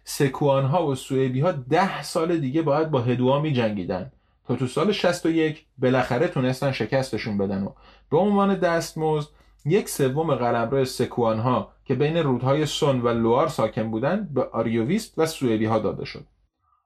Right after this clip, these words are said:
آب و هوای مطبوع و خاک حاصلخیز این منطقه حسابی دامنگیر آریوویست و سوئبی‌ها شده بود، طوری که برای فک و فامیلاشون اونور راین پیغام فرستادن که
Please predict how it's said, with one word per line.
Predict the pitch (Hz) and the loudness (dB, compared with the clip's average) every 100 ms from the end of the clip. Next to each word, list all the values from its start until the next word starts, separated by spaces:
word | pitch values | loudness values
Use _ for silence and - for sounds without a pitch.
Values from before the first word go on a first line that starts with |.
| _ 139 | _ 0
آب | 156 | 2
و | 160 | 4
هوای | 151 151 165 202 202 | 2 2 2 2 0
مطبوع | 151 123 - 147 120 101 | 0 -2 -4 -2 0 -2
و | - | -6
خاک | - 156 175 | -4 -2 0
حاصلخیز | 190 143 131 120 110 165 170 | 0 0 0 -2 -2 -4 -4
این | 170 175 | -2 -2
منطقه | 151 117 110 107 139 117 113 - _ _ | -4 -4 -4 -2 0 0 -2 -6 _ _
حسابی | - 127 - 131 127 127 175 | -2 -2 0 2 2 0 -2
دامنگیر | 151 131 123 120 123 139 185 | 0 2 2 0 -2 -2 0
آریوویست | - 120 117 113 113 151 - | 2 2 2 0 0 -2 -2
و | 156 | -6
سوئبی‌ها | - 117 110 107 117 | -2 0 2 2 0
شده | 110 101 95 | 0 0 -2
بود، | 95 - - _ _ | -4 -12 -20 _ _
طوری | 156 165 | -2 0
که | 180 | 0
برای | 143 127 165 | 2 2 0
فک | - 131 143 | 0 -2 -2
و | |
فامیلاشون | 123 123 120 127 151 170 147 | -2 -2 0 -2 -2 -6 -8
اونور | 151 165 156 | -4 -2 0
راین | 151 147 147 | 0 0 0
پیغام | 135 113 135 165 | 0 0 0 0
فرستادن | 185 170 - 165 170 165 | 0 0 0 0 0 0
که | 175 170 | 2 0